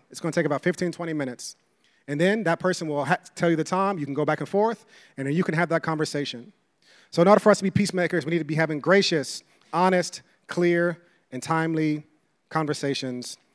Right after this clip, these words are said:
with people. And we do this all because blessed are the peacemakers, for we will be called sons of God.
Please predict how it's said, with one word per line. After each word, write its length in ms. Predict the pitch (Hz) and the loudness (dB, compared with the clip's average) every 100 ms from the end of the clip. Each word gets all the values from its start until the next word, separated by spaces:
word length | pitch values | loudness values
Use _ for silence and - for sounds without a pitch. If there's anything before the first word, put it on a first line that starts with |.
| _ | _
with 180 | 143 143 | -6 -4
people. 380 | 151 139 117 117 _ _ _ _ _ _ _ _ _ _ | -4 -6 -8 -12 _ _ _ _ _ _ _ _ _ _
And 100 | 160 | -2
we 80 | 170 | 4
do 120 | 185 | 6
this 160 | 214 - | 6 6
all 140 | 202 | 4
because 360 | 185 180 185 147 | 4 2 2 2
blessed 300 | 143 190 190 | 2 2 2
are 100 | 185 | 0
the 80 | 170 | 0
peacemakers, 640 | 190 175 165 147 160 160 | -4 -4 -2 0 0 0
for 140 | - 151 | -2 0
we 160 | 175 | 2
will 100 | 202 | 4
be 100 | 175 | 2
called 500 | 165 156 151 151 147 - _ _ _ _ | 0 2 2 2 -2 -10 _ _ _ _
sons 640 | - - 160 160 160 - - - | -6 0 2 2 -2 -8 -14 -10
of 80 | 123 | -4
God. 320 | 131 120 | -4 -4